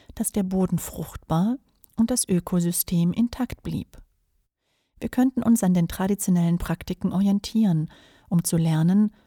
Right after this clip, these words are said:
unser eigenes Ernährungssystem wieder nachhaltiger zu gestalten. Die Keltinnen zum Beispiel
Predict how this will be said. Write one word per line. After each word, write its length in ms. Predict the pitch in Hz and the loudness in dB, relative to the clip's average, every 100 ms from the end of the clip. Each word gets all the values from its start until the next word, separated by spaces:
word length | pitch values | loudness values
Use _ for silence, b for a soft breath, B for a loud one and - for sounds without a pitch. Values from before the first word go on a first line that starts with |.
| b | b
unser 300 | 175 170 165 | 0 0 0
eigenes 460 | 170 208 233 180 - | 0 2 2 2 2
Ernährungssystem 1080 | 170 165 165 175 - 180 - 180 175 185 202 b b | 0 2 0 -2 0 -2 -2 0 2 2 0 b b
wieder 240 | 208 233 | 0 2
nachhaltiger 640 | 202 175 - 143 - 151 143 | 2 2 -2 -6 -4 -6 -4
zu 140 | - | -6
gestalten. 640 | - - 123 120 - - - _ _ _ _ _ b b b b - | -8 -6 -6 -6 -8 -8 -10 _ _ _ _ _ b b b b -10
Die 60 | 175 | -6
Keltinnen 520 | 226 330 - 175 180 | -4 -4 0 2 2
zum 200 | - 165 | 0 0
Beispiel 580 | 156 160 - 185 254 | 0 -2 -2 -2 -2